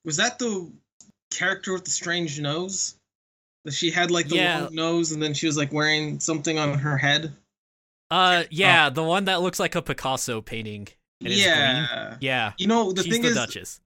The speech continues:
Speaker 1: yeah, I recognized her, but I couldn't tell from where. I was like, "I know her.
Speaker 2: <laughs>
Speaker 1: I know this person." I, it would make sense if she was in the beginning of,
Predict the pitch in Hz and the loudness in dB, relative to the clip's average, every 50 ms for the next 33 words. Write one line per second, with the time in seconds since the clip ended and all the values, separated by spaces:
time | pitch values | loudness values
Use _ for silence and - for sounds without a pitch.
0 | _ _ _ - 196 196 160 - - 175 190 175 180 214 220 220 226 208 170 156 | _ _ _ -4 -2 0 0 0 0 0 0 0 0 -2 -2 -2 -4 -6 -6 -4
1 | 156 143 139 139 135 135 - - 147 139 135 135 135 135 135 - _ _ _ _ | -2 -2 -2 -2 -4 -6 -6 -6 -4 -4 -4 -4 -4 -6 -6 -8 _ _ _ _
2 | _ _ - 170 160 165 - - - 214 214 208 - - - 190 170 165 - - | _ _ -2 -2 0 -2 -4 -2 -2 -2 -2 -2 -4 -4 -4 -2 -2 -2 -2 -4
3 | 160 151 147 147 151 160 147 135 107 - - - - _ _ _ _ _ _ _ | -4 -2 -2 -2 0 0 0 -2 -2 -4 -8 -12 -18 _ _ _ _ _ _ _
4 | _ _ - 147 143 160 156 - 165 208 220 214 220 254 285 277 226 - - - | _ _ -6 -2 -2 -2 0 2 2 4 4 6 4 4 4 2 0 0 0 0
5 | 175 139 139 143 147 - - 175 180 202 226 254 247 202 214 - - - 220 220 | 0 0 -2 -6 -8 -4 -2 0 0 2 0 0 -2 -4 -4 -6 -2 -2 -2 -2
6 | 196 - 151 139 135 147 107 - - - 151 165 165 160 170 190 185 180 - - | -2 -4 -4 -2 -2 -4 -4 -6 -12 -18 -10 -8 -8 -4 -2 -4 -2 -2 -2 -4
7 | 202 202 - 165 143 - 156 156 151 139 151 151 143 127 135 131 135 135 135 131 | -4 -4 -4 -6 -4 -2 -2 -2 -2 -2 -2 -2 -2 -2 -2 -2 -2 -2 -2 -2
8 | 123 123 123 131 - _ _ _ _ _ - - _ _ _ _ _ _ _ _ | -4 -4 -8 -10 -14 _ _ _ _ _ -20 -20 _ _ _ _ _ _ _ _
9 | _ _ - 135 131 123 | _ _ -4 -4 -4 -4